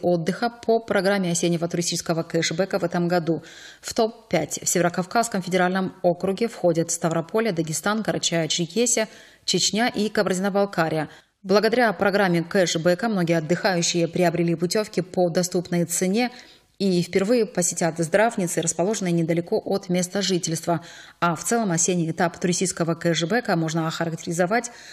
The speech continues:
как дебют санатория в некурортных регионов страны,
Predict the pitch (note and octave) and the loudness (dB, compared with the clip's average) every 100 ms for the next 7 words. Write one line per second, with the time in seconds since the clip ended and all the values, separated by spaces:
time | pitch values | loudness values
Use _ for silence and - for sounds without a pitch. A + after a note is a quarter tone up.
0 | - - F3+ E3+ F3 D#3+ F3+ A#3 - E3 | -20 -2 -2 0 -2 0 2 0 0 0
1 | D#3+ G3 G3+ A3+ F#3+ E3 F3 F#3+ F3+ F3 | 0 0 2 0 0 0 2 0 0 0
2 | F3 F#3 F#3 - E3 E3+ E3 E3 - F#3+ | 0 -2 -4 -2 0 2 0 -2 -2 -2
3 | G#3 A3 E3 | 0 2 0